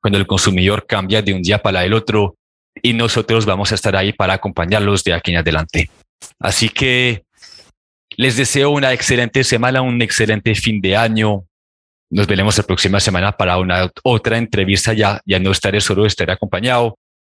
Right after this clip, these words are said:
Em, pero sí me pareció muy importante aparecer hoy en este podcast y hablarles de Comunicar para Inspirar, porque nos abre un camino muy bonito en cuanto a crecer juntos, aprender juntos y compartir juntos.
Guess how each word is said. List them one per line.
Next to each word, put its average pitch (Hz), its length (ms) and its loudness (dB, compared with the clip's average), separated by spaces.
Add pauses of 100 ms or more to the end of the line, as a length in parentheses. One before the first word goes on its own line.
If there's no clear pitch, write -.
Em, 101 260 0
pero 120 220 2
sí 113 120 0
me 104 280 0 (120)
pareció 123 440 0
muy 139 120 2
importante 127 540 -2
aparecer 110 540 0
hoy 117 180 4
en 113 60 2
este 110 200 2
podcast 110 640 -2
y 104 120 0
hablarles 104 480 0
de 104 80 0
Comunicar 98 440 0
para 92 140 -6
Inspirar, 107 480 -2 (420)
porque 107 720 0 (1120)
nos 123 260 2
abre 117 260 2
un 120 80 -2
camino 107 380 0
muy 113 180 2
bonito 104 580 0 (160)
en 98 140 0
cuanto 98 340 0
a 95 100 2
crecer 95 360 0
juntos, 104 460 0
aprender 95 440 0
juntos 104 360 0
y 87 60 0
compartir 82 400 0
juntos. - 480 -2